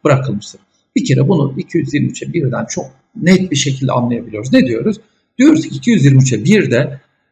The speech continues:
Ee, olağanüstü işlemleri yapmak bir kere ortakların oy birliğiyle alacağı kararlara bağlanmıştır.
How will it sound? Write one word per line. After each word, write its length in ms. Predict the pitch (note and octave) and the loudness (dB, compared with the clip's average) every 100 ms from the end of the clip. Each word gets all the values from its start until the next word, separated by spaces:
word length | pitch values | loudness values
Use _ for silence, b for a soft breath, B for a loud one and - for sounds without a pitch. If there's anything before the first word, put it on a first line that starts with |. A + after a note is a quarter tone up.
| - | 0
Ee, 220 | B2+ B2+ | 2 4
olağanüstü 580 | C3+ G3 B3+ A3+ G3 F#3 | 4 4 6 4 2 -2
işlemleri 480 | - - C3+ C#3 G3+ | -4 2 2 4 2
yapmak 400 | G#3+ - - - | 0 -2 -8 -6
bir 60 | |
kere 140 | - - | -2 0
ortakların 640 | G3+ F#3+ C3 C3 C#3+ - - | 2 0 -2 -2 -4 -4 0
oy 320 | F#3 F3+ F3 | 4 4 4
birliğiyle 320 | D3+ D#3 E3 | 2 2 2
alacağı 460 | C3+ C3+ C3+ D#3 D3+ | 4 4 4 0 -2
kararlara 840 | C3+ B2+ B2+ B2 C3 C3 B2 - - | -2 0 -2 0 2 2 0 -8 -8
bağlanmıştır. 840 | G#2 G2 F2+ F2+ F2 - - - | 0 0 0 -10 _ -16 -16 -20